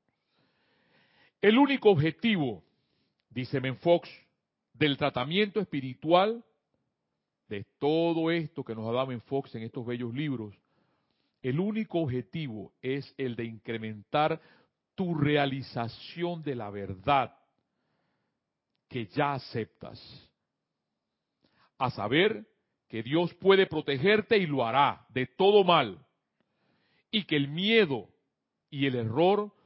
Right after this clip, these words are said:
no tiene poder cuando tú mismo no se lo das. O sea que una de las cosas que nos paralizan es el hecho de seguir dudando, es el hecho de seguir teniendo miedo,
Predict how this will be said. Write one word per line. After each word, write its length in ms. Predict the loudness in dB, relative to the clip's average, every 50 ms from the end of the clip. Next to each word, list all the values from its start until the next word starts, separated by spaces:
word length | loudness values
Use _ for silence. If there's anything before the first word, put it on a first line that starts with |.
| _ _ _ -20
no 380 | -18 -12 -4 -2 -2 -2 -2 _ _
tiene 320 | -10 -6 -4 -2 -2 -4 -6
poder 460 | -6 -6 -6 -2 0 0 0 0 -2
cuando 360 | -6 -8 -8 -6 -6 -10 -14 _ _ -12
tú 140 | -10 -10 -8
mismo 520 | -8 -8 -8 -8 -10 -10 -10 -12 -12 -12 _ _ _ _ _ _ _ -20
no 300 | -16 -12 -10 -10 -10 -10 -12 -16
se 100 | -16 -14
lo 160 | -14 -14 -12
das. 260 | -12 -12 -12 -12 -14 -18 -20 -20 -20 -20 _ _ _ _ _ _ _ _ _ _ _ _ _ _ _ _ _ _ _ _
O 40 | -12
sea 80 | -12
que 200 | -10 -12 -14 -14 -10
una 220 | -10 -6 -4 -2 -2
de 100 | -2 -2
las 140 | -4 -8 -10
cosas 600 | _ -4 -2 -2 -2 -4 -8 -10 -10 -12 _ _ _ _ _ _ _ _ _ _ _ _ _ _ _ _ _ _ _ _
que 140 | -8 -8 -6
nos 180 | -6 -8 -12 -14 _ _ -4
paralizan 680 | -2 -2 -2 -2 -2 -2 -4 -4 -4 -6 -10 -10 -10 -12 _ _ _ _ _ _ _ _ _ _ _ _ _ _ _ _ _ _ _ _ _ _ _
es 100 | -6 -2
el 140 | -2 -2 -2
hecho 240 | -2 -4 -4 -6 -8
de 80 | -8 -8
seguir 360 | -8 -12 -10 -8 -8 -10 -8
dudando, 600 | -8 -8 -6 -4 -4 -4 -6 -8 -12 -16 -18 -20 _ _ _ _ _ _ _ _ _ _ _ _ _ _ _ -8
es 120 | -4 -2
el 120 | -2 0 -2
hecho 200 | -4 -4 -6 -8
de 100 | -8 -8
seguir 320 | -10 -10 -10 -10 -10 -10
teniendo 420 | -10 -12 -12 -12 -12 -10 -12 -12
miedo, 540 | -12 -10 -8 -6 -4 -4 -4 -6 -8 -12 -16